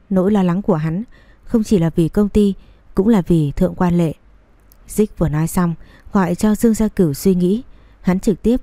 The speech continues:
lấy điện thoại di động ra, bấm gọi cha Lăng Diệp. Rất nhanh, điện thoại liền thông, truyền đến là tiếng cười của Lăng Triển. "Là Dương Tổng, có chuyện gì?" Trận chiến này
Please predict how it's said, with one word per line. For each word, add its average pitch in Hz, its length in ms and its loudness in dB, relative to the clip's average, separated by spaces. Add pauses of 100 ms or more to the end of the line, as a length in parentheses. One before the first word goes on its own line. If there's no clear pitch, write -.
(380)
lấy 185 140 0
điện 185 160 -2
thoại 175 180 -2
di 185 140 -2
động 170 180 -4
ra, 175 340 -4 (160)
bấm 175 200 -2
gọi 190 220 -2
cha 170 220 -2
Lăng 175 160 0
Diệp. 165 260 0 (920)
Rất 214 220 -2
nhanh, 185 280 0 (120)
điện 185 160 0
thoại 185 240 -2
liền 180 220 2
thông, 196 260 0 (400)
truyền 190 200 0
đến 180 220 -2
là 226 160 -2
tiếng 196 200 -2
cười 196 260 0
của 175 140 0
Lăng 190 180 0
Triển. 170 260 0 (640)
"Là 202 160 0
Dương 233 200 0
Tổng, 170 260 -2 (260)
có 190 140 -2
chuyện 185 200 0
gì?" 160 280 -2 (840)
Trận 180 160 0
chiến 180 240 0
này 165 260 0